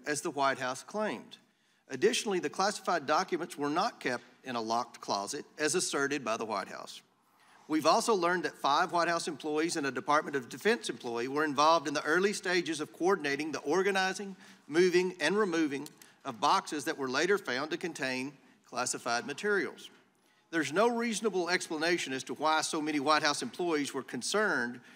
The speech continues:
with retrieving boxes they believed only contained personal documents and materials.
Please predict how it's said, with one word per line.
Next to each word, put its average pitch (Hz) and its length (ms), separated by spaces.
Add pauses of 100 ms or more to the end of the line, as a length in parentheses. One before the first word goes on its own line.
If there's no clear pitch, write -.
(200)
with 160 160
retrieving 196 580
boxes 151 560
they 156 160
believed 143 560
only 175 260
contained 147 640
personal 190 440
documents 135 720 (320)
and 165 100
materials. 190 640